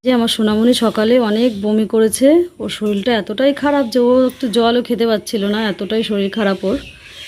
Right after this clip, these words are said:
তাই যে একটা ডিম সিদ্ধ করে দিয়েছি, ও বলল, "মাম্মা আমি ডিম সিদ্ধ খাবো, ওর নাকি ভালো লাগবে তাহলে", তাই দিলাম। আর এই যে এদিকে বড় মেয়ে পড়াশোনা করছে, কেননা ওর আজকে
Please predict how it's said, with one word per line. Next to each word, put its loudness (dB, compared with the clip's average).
তাই 2
যে 2
একটা 0
ডিম 6
সিদ্ধ 0
করে 4
দিয়েছি, 2
ও 4
বলল, 0
"মাম্মা 0
আমি -2
ডিম 2
সিদ্ধ -4
খাবো, -2
ওর 2
নাকি 0
ভালো 0
লাগবে -2
তাহলে", 0
তাই -4
দিলাম। 4
আর 2
এই 4
যে 4
এদিকে 0
বড় 2
মেয়ে 0
পড়াশোনা -2
করছে, 0
কেননা 0
ওর 4
আজকে 0